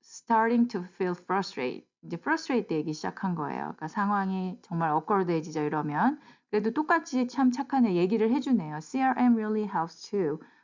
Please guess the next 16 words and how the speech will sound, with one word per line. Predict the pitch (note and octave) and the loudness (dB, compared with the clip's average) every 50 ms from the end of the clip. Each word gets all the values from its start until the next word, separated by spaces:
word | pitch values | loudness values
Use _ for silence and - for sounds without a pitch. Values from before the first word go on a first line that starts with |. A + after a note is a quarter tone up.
| _ _ _ | _ _ _
Once | F#3+ G3+ A#3 C#4 D4 - - | 0 2 2 2 0 2 4
you | B3+ B3 A#3+ | 4 6 6
know | A3+ A#3 A3+ A#3 G#3 | 6 4 4 2 2
where | - F#3 G3+ G3+ G3+ G3+ G#3 G3 G3+ | 0 -2 0 0 0 0 -2 -2 -4
to | - G#3+ F#3+ | -6 -8 -8
find | - _ G3 F#3+ F#3+ F#3 F#3+ F#3+ E3+ | -6 _ 0 0 0 0 -2 -2 -4
the | F3 F3 - | -4 -4 -4
info, | E3+ E3 E3+ - _ G#3+ A3 A#3+ C4 C4 - - _ _ _ _ | -4 -6 -8 -6 _ -2 0 0 -2 -2 -6 -14 _ _ _ _
it's | A#3+ C4+ B3+ - - | -4 -4 -4 -6 -6
a | F3+ | -4
lot | F3 F3 F3 F3+ F#3+ - - | -2 2 4 2 2 2 0
easier | - F3+ F3+ F3 - F3+ F3 E3+ - | -2 -4 -4 -2 -4 -4 -4 -4 -6
to | - F3+ E3+ | -10 -12 -6
guide | - E3 D#3 D3+ D3+ D#3 | -4 -2 -2 -2 -2 -4
the | E3 D#3+ - | -6 -8 -8
conversation." | - E3+ D#3+ D#3+ D#3+ D#3+ - - A#3 C4+ B3+ A#3+ - - - - | -8 -12 -6 -6 -6 -6 -2 -2 -2 -2 -2 -4 -4 -8 -8 -8